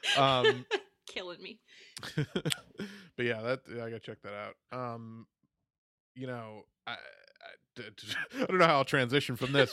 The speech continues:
Speaker 1: but, uh,
Speaker 2: <laughs>
Speaker 1: so we, we should talk about Gina Haspel because,
Speaker 2: Mm.
Speaker 1: um, she's, I just, <sighs> she's fucking awful, and I can't believe she's
Speaker 2: Mm.
Speaker 1: gonna get confirmed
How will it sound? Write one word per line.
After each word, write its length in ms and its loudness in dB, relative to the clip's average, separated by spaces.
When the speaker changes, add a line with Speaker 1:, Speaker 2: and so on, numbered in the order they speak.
Speaker 1:
but, 200 6
uh, 260 4
Speaker 2:
<laughs> 240 -20
Speaker 1:
so 220 -2
we, 180 -2
we 120 2
should 240 4
talk 200 4
about 220 4
Gina 280 -4
Haspel 600 -8
because, 600 -6
Speaker 2:
Mm. 120 -6
Speaker 1:
um, 420 -8
she's, 420 -8
I 100 -6
just, 380 -8
<sighs> 340 -20
she's 160 -14
fucking 360 -8
awful, 520 -12
and 100 -8
I 60 -6
can't 280 -10
believe 280 -12
she's 240 -16
Speaker 2:
Mm. 60 -20
Speaker 1:
gonna 160 -10
get 160 -12
confirmed 580 -16